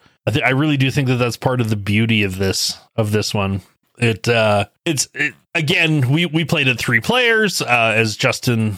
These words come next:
was, uh, u-, unable to join us for, for that one, but it was, it ended in a paradox,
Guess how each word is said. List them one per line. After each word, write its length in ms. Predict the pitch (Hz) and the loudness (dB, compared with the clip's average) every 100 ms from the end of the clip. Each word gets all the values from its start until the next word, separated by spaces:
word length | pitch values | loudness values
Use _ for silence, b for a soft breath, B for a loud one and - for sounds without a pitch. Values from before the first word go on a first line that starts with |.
| - | -2
was, 440 | 113 107 98 - _ 117 | 0 0 -2 -6 _ 0
uh, 480 | 110 104 98 120 - | 2 2 0 0 -2
u-, 80 | _ - | _ -4
unable 380 | 135 131 123 120 | 0 2 2 0
to 100 | 127 | 0
join 260 | 131 160 | 0 2
us 280 | 156 147 - | 0 -2 -6
for, 500 | 131 156 143 139 - | -4 0 2 0 -2
for 180 | 127 160 | -2 0
that 220 | 147 147 | 2 2
one, 200 | 147 135 | 2 2
but 120 | 143 | 0
it 80 | 147 | 0
was, 380 | 147 131 - - B B B 143 151 | 0 -2 -4 -8 B B B -6 -2
it 120 | 151 | 0
ended 380 | 156 151 143 127 | 0 0 -2 -2
in 160 | 143 | 0
a 60 | 131 | 0
paradox, 880 | 143 135 139 135 135 - - - | 0 0 2 0 0 -2 -2 -4